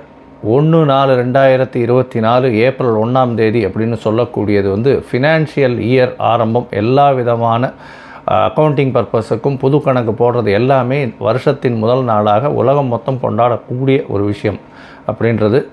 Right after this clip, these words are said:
ஏப்ரல் ஃபஸ்ட்டு. நம்ம இந்தியாவிலையும் வந்து ஏப்ரல் ஃபஸ்ட்டு to மார்ச் தேர்ட்டி ஃபஸ்ட்டு வந்து ஒரு ஃபினான்ஷியல் இயர் அப்படின்னு மெயின்டெயின் பண்றோம். எல்லா விதமான, எல்லா,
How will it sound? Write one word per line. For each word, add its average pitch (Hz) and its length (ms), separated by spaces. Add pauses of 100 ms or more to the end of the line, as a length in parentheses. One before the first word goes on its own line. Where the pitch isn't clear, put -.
ஏப்ரல் 117 500
ஃபஸ்ட்டு. 120 420
நம்ம 107 220
இந்தியாவிலையும் 131 540
வந்து 123 220
ஏப்ரல் 123 380
ஃபஸ்ட்டு 120 280
to 123 100
மார்ச் 123 300
தேர்ட்டி 110 360
ஃபஸ்ட்டு - 180
வந்து 127 300
ஒரு 113 340 (340)
ஃபினான்ஷியல் 135 500
இயர் 110 260
அப்படின்னு 110 320
மெயின்டெயின் 110 400
பண்றோம். 113 220 (560)
எல்லா 151 480
விதமான, 131 720
எல்லா, 135 600